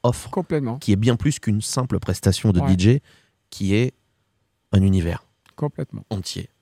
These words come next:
Speaker 2: Et ils viennent pas pour moi, forcément.
Speaker 1: Et ils savent même
Speaker 2: Ils viennent
Speaker 1: peut-être
Speaker 2: pour,
Speaker 1: pas
Speaker 2: euh,
Speaker 1: qui est le patron, finalement.
Speaker 2: Ah
Speaker 1: Certes,
Speaker 2: bah,
Speaker 1: il a le,
Speaker 2: bah,
Speaker 1: beaucoup de
Speaker 2: sou-,
Speaker 1: clients.
Speaker 2: bah, souvent, peut-être en fin de compte, moi, tout mon service d'ordre sont habillés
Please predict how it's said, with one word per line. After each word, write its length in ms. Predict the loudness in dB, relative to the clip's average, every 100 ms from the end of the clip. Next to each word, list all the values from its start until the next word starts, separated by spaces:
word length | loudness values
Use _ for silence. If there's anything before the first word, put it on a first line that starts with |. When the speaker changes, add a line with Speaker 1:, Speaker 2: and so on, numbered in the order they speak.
| _ 0
Speaker 2:
Et 120 | 2
ils 60 |
viennent 140 | 2 0
pas 160 | -2
pour 180 | -2 -2
moi, 140 | -2 -4
forcément. 400 | -8 -8 -10 -10 _ _ _ _ _ _ _ _
Speaker 1:
Et 40 | -4
ils 40 |
savent 180 | 0 2
même 140 | 2
Speaker 2:
Ils 60 | 2
viennent 100 | 2
Speaker 1:
peut-être 180 | 2 2
Speaker 2:
pour, 80 | 2
Speaker 1:
pas 60 | 2
Speaker 2:
euh, 20 |
Speaker 1:
qui 120 | 4
est 40 | 2
le 40 |
patron, 320 | 2 -2 -8 -12 -8
finalement. 440 | 0 2 2 -2
Speaker 2:
Ah 20 |
Speaker 1:
Certes, 200 | 0 0 2
Speaker 2:
bah, 260 | 2 4 2
Speaker 1:
il 40 |
a 120 | 2
le, 100 | 0
Speaker 2:
bah, 180 | 2 4
Speaker 1:
beaucoup 160 | 4 2
de 60 |
Speaker 2:
sou-, 80 | 2
Speaker 1:
clients. 240 | 2 2 2
Speaker 2:
bah, 140 | 0
souvent, 360 | 2 0 2 0
peut-être 260 | -2 0
en 100 | 0
fin 140 | 0 -2
de 60 |
compte, 220 | -2 -6 -4
moi, 160 | -2 -4 -2
tout 100 | 2
mon 200 | 4 2
service 440 | 2 0 0 2
d'ordre 360 | 2 2 0 -4 _ _ _ -16 -16 _
sont 240 | -6 -2
habillés 560 | 0 2 2 2 0